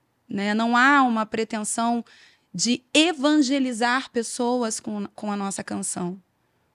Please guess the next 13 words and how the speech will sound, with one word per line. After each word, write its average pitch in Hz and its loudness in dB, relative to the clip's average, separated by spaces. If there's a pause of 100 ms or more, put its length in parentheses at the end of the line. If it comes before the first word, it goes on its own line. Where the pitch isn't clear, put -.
(140)
Mas 214 2
sim 262 2
de 247 0
trazer 233 -2
a 240 -2
consciência 262 0 (560)
de 233 0 (640)
ser 302 0
livre 202 -4 (680)
espiritualmente, 220 -4
mentalmente, 196 -8
ser 269 -4 (240)
livre 208 -8